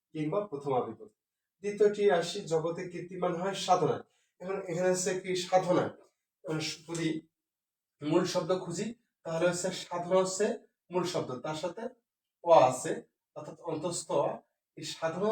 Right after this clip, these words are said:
মূল শব্দের সাথে অ, অর্থাৎ এ অতে আমরা জানি সপ্তমী, উম, বিভক্তি। আহ, এই কারণে এটা হচ্ছে করণ কারকের সপ্তমী বিভক্তি বলতে পারি। কথা হচ্ছে মূল শব্দ, মৌলিক শব্দটা হচ্ছে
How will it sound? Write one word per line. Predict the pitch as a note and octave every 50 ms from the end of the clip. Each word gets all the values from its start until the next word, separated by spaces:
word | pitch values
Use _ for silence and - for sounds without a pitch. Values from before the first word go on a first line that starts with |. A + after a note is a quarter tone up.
| G#3+ G#3 F#3
মূল | F3+ E3+ E3+
শব্দের | - - E3+ D#3 E3+
সাথে | E3 - F3+ - E3+ E3 D#3+ - _ -
অ, | F3 D#3 - - - - - _ _ _ _ _ _ D#3
অর্থাৎ | D#3 - F#3 F#3 - - -
এ | F3+ F#3+ G3+ F#3+ -
অতে | F#3 F3 E3+ E3+ - F3+ F3+ E3
আমরা | D3+ D#3 D#3+ D#3
জানি | D#3+ D#3+ G#3 G#3
সপ্তমী, | - - - E3 D#3+ - - - F3+ F3+ F3 G3+ - - - _ _ _ _ _ _ _ -
উম, | E3 D#3+ D#3+ D#3 D3 C3+
বিভক্তি। | D#3+ D3+ D3+ F3 E3 - - - D3 C#3+ - - - _ _ _ _ _ -
আহ, | C#3+ E3 F#3 - -
এই | - F#3 F3+ F3+
কারণে | G#3 G#3 G#3 G#3+ A3
এটা | G#3+ - - D#3+ D3+ - F3+ F#3
হচ্ছে | F#3 F#3 - - F3+ G3 A#3+ A3+ - - - F#3+ E3 -
করণ | - D#3+ E3+ F3+ F#3 F#3+
কারকের | F3+ F#3 F#3 F3+ F3 - A3+ -
সপ্তমী | - - - E3+ - - F3 E3 D3 B2+
বিভক্তি | A#2+ A#2 A2+ A2+ - - _ - - _ _ _ -
বলতে | C#3+ C3 C3+ B2
পারি। | C3+ D#3+ G#3+ - - _ _ _ _ _ _ _ -
কথা | F3+ F#3 F#3 F3+ F#3+ G#3
হচ্ছে | G#3 G#3 - - G#3
মূল | F3+ E3+ D#3 D3
শব্দ, | C#3+ - D#3+ C#3+ - - F3 A3 - - - - _ _ _ _ D3+
মৌলিক | D#3 D#3+ E3 E3+ E3+
শব্দটা | - - F3 - F#3 F3+ -
হচ্ছে | - - G3+